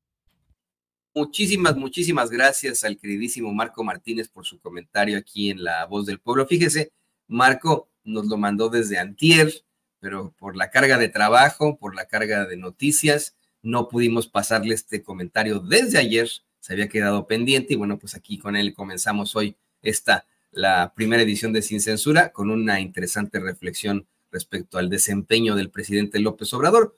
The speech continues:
Por cierto, don David, ahí tiene la, la, la encuesta en cuanto al presidente López Obrador. Hay dos encuestas hoy.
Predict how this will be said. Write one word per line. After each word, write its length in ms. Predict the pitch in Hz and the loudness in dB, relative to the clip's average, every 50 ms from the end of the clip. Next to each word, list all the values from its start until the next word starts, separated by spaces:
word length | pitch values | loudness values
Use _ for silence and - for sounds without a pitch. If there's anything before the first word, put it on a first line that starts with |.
| _ _ _ | _ _ _
Por 140 | - 233 208 | 2 2 4
cierto, 420 | 269 262 247 - 226 - - _ _ - | 2 2 2 2 0 0 0 _ _ -4
don 160 | 135 143 151 | -2 2 4
David, 240 | 156 165 175 180 185 | 4 6 6 6 6
ahí 120 | 180 170 | 6 4
tiene 240 | 170 170 170 165 160 | 4 2 2 4 4
la, 460 | 151 135 120 117 117 107 104 92 82 | 6 6 6 6 4 2 0 -4 -4
la, 500 | 107 110 107 101 98 95 92 90 87 - - _ _ _ _ _ _ _ _ _ _ _ _ - - _ | -4 -2 0 0 0 0 0 -2 -6 -8 -14 _ _ _ _ _ _ _ _ _ _ _ _ -20 -18 _
la 140 | 98 98 101 | -4 -4 -2
encuesta 640 | 101 101 - 143 147 147 - - - 135 127 - - _ _ _ _ _ - | -2 2 4 6 6 6 6 4 0 0 0 0 -4 _ _ _ _ _ -14
en 120 | - 101 | -12 -8
cuanto 300 | 101 104 107 104 101 101 | -2 0 0 0 0 -2
al 100 | 104 101 | -6 -6
presidente 420 | 101 110 107 - 127 127 - 139 123 | -6 -6 -6 -4 -4 -2 0 0 0
López 320 | 123 127 127 139 120 - | 0 0 -2 -2 -4 -2
Obrador. 360 | 113 104 104 107 120 139 147 - | -2 0 0 2 2 0 2 2
Hay 100 | 175 214 | 2 2
dos 200 | 220 294 294 - | 2 0 0 2
encuestas 600 | 269 190 - - 175 165 156 165 175 160 156 - | 0 0 2 2 0 0 0 0 -2 -2 -2 -2
hoy. 320 | 143 139 139 156 156 156 | 0 0 0 0 -2 -4